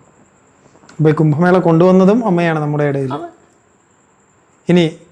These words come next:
Speaker 1: കേരളത്തിൽ എന്തായിരിക്കും അവിടുന്ന് പ്രവർത്തനം? എന്താണ് അതിനെക്കുറിച്ച് ചിന്തിക്കുന്നത്?
Speaker 2: നമ്മൾ
Speaker 1: ഭാവി പ്രവർത്തനം?
Speaker 2: നമ്മൾ നമ്മുടെ ആധ്യാത്മിക, ആധ്യാത്മികത എന്ന് പറയുന്ന ധാരകളിൽ വിട്ടുപോയൊരു കാര്യം,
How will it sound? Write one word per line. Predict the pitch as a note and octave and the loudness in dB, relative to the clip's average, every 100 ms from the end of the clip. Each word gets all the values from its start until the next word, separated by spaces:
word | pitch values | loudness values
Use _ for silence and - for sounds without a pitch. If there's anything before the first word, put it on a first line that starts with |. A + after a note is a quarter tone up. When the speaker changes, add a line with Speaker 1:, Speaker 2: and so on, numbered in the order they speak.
| - | 0
Speaker 1:
കേരളത്തിൽ | E3 F3+ G3+ G3 G3+ E3 - - _ _ _ _ _ F3 | 2 2 2 0 0 0 -2 -12 _ _ _ _ _ -4
എന്തായിരിക്കും | D3+ E3+ E3 D3 D#3 | -2 0 0 -2 -6
അവിടുന്ന് | D3 D3+ | -6 -6
പ്രവർത്തനം? | C#3 C#3 C#3 D3 C#3 - _ _ _ _ - | -6 -6 -6 -10 -10 -16 _ _ _ _ -6
എന്താണ് | E3 F3 E3 | -2 0 0
അതിനെക്കുറിച്ച് | E3 D#3 E3 D#3+ D#3 D3+ | -2 -4 -4 -4 -6 -6
ചിന്തിക്കുന്നത്? | D3 D3+ D#3+ D#3+ D3+ C#3+ D3+ - _ _ - | -4 -4 -2 -2 -4 -6 -10 -16 _ _ -10
Speaker 2:
നമ്മൾ | E3+ F#3 | -6 -2
Speaker 1:
ഭാവി | E3 E3+ | 0 0
പ്രവർത്തനം? | D#3 D3 C#3 C#3+ C#3+ - | -2 -6 -8 -12 -14 -8
Speaker 2:
നമ്മൾ | F3 F#3 F#3+ G3 F#3+ E3+ - _ _ _ _ _ _ _ | -6 -4 -4 -4 -4 -8 -14 _ _ _ _ _ _ _
നമ്മുടെ | E3 D#3+ E3 E3+ E3 - - _ _ | -4 -2 0 -2 -2 -10 -20 _ _
ആധ്യാത്മിക, | D3+ C#3 C3 D3 D3 D3+ C#3+ D3+ D3+ - A#2 | -6 -6 -4 -6 -6 -8 -4 -4 -6 -10 -6
ആധ്യാത്മികത | A#2+ B2+ B2+ C3 C3 C3+ | -6 -6 -8 -8 -8 -8
എന്ന് | C3+ C3+ | -8 -8
പറയുന്ന | C3+ B2+ B2 B2 | -8 -8 -8 -12
ധാരകളിൽ | A#2+ G2+ G#2 G#2+ G#2+ G#2+ G#2+ G2+ | -14 -12 -10 -8 -8 -8 -8 -8
വിട്ടുപോയൊരു | G2+ A2 - _ E3+ D3+ C3 B2 A#2 G2+ | -8 -10 -14 _ -6 -4 -4 -4 -6 -6
കാര്യം, | F2 D#2+ D#2 | -6 -8 -14